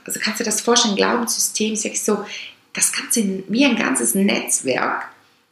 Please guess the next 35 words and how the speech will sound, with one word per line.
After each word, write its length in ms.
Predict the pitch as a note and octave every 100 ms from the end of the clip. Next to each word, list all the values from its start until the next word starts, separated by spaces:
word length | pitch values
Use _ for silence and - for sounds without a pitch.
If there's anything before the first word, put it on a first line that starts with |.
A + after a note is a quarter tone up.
| _ _
von, 420 | - G3 F#3+ E3+
von 100 | -
einem 380 | - F3+ F3 E3+
Bahnnetz 720 | E3+ E3+ C4 F#3+ C#3+ - -
zum 120 | - F3+
Beispiel, 500 | C#3+ D#3+ - G#3 A3+
kannst 260 | G3+ -
du 60 | G2
dir 60 |
vorstellen, 280 | F#2 - -
von 20 |
einer 320 | E2 D#2+ E3 -
Hauptstadt 680 | A3 - - - C#3+ C3 D#3+
oder 160 | D3+
so, 360 | D3+ D3+ D#3+ - - - -
wirklich 200 | G3 -
total 600 | - A3+ - C#4 D4 C#4+
viel, 560 | D4+ - - D4 C#4+ - -
das 200 | - G#3
zusammenhängt 840 | - - G3+ A3+ A#3+ F#3+ F2+ F2+ -
und, 200 | F3+ - - -
und 160 | F#3+ F#3+
das 200 | F#3 F3+
dann, 400 | F3+ E3+ E3+ E3+ - -
dass 260 | F3 - E3+
wenn, 300 | E3+ E3 E3+
wenn 140 | E3
du 100 | E3
den 160 | D#3 D#3
Knotenpunkt 840 | - C4 F4 A3 - F#3 F3 -
findest, 500 | - C#4 A#3 D#3 -
also 240 | - D3+
wirklich 300 | D#3 F#3 F3
den 160 | C#3+ C#3+
Schlüsselglaubenssatz, 1120 | - B3+ F4 - - D3+ D3 D#3 E3+ D#3+ -